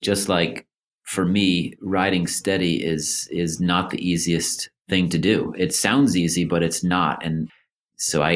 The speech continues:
I, I know what you're saying when it comes to not being able to ride as steady as the guy sitting on your wheel might want you to.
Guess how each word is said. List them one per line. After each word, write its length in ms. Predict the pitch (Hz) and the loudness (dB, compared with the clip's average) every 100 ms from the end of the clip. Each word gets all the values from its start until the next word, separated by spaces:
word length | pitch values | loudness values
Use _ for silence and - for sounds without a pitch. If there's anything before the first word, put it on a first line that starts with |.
| 90 92 | 2 2
I, 280 | 92 87 - | 2 0 0
I 120 | 92 | 0
know 160 | 95 101 | 2 4
what 180 | 101 92 | 2 0
you're 80 | |
saying 340 | - 92 101 92 | -2 0 2 2
when 120 | 80 | 0
it 100 | 78 | 0
comes 280 | 85 82 - | -2 -2 -2
to 360 | 82 76 76 - _ _ _ - | -2 -2 -2 -6 _ _ _ -4
not 240 | 85 85 | -2 0
being 240 | 90 87 | 0 2
able 200 | 82 80 | 2 0
to 140 | 82 85 | -2 -2
ride 420 | 82 82 80 78 - | 0 2 0 -4 -4
as 240 | 80 78 | -4 -2
steady 360 | - 82 82 82 | -2 0 2 2
as 280 | 78 76 - | 0 -2 -4
the 80 | 82 | -2
guy 340 | 80 82 85 | 0 2 0
sitting 340 | 82 85 82 | 0 -2 0
on 140 | 78 76 | 0 -2
your 100 | 76 | 0
wheel 240 | 85 85 | 0 0
might 240 | 80 76 82 | 0 -2 -2
want 280 | 87 - | -2 -2
you 60 | - | -6
to. 240 | - 69 | -4 -6